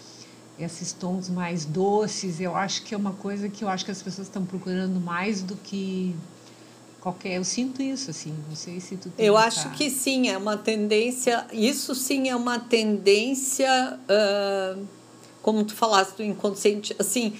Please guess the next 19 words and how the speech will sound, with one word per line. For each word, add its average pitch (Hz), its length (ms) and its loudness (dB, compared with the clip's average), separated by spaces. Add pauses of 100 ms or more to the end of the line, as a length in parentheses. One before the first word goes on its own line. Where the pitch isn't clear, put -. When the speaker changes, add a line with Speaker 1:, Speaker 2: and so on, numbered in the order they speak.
(320)
Speaker 2:
não 226 160 8
é 277 120 8
uma 294 200 2
tendência 247 680 2
ditada 208 540 0
por 214 300 4
uma 247 400 2
empresa 196 640 2
ou 190 80 -2
por 196 200 2
outra, 185 360 2
é 185 80 4
alguma 226 480 4
Speaker 1:
Sim. 226 100 -2
Speaker 2:
coisa 247 440 4
que 240 180 0
realmente 269 680 0
tomou 233 440 2
conta 233 800 4